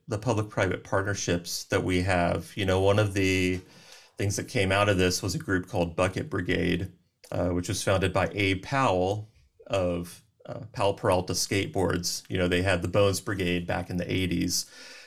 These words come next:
and, uh, they have the Bucket Brigade, which was this community group,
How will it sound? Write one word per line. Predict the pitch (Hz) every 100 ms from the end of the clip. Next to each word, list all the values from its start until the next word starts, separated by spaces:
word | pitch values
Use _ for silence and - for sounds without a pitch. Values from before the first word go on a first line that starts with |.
| -
and, | - 90 87 85 85
uh, | 90 87 87 _
they | 95
have | 95 85
the |
Bucket | 87 113 123 101
Brigade, | 95 90 90 90
which | 92
was | 98 -
this | 87 87
community | - 104 143 151 107
group, | 101 90 90 -